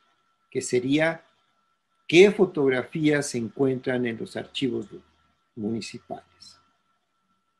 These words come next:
De, en qué, en qué son fuertes esas colecciones fotográficas,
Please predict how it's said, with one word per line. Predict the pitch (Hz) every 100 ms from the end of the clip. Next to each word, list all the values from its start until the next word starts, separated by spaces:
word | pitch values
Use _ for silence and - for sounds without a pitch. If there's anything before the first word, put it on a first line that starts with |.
| _ _ _ _ _ - _ _
De, | 208 139 135 - _ _ _ _
en | 151 135 131 - -
qué, | 202 226 - - _ _ - - _
en | 151 139
qué | 151 180
son | 170 156
fuertes | - 214 214 185 - - - - - _ _ _ _ _ _ _ _ _ _ _ -
esas | 131 - 123 120 - - _ _ _
colecciones | 127 117 107 - 131 117 -
fotográficas, | 113 - 113 127 151 151 - - 92 -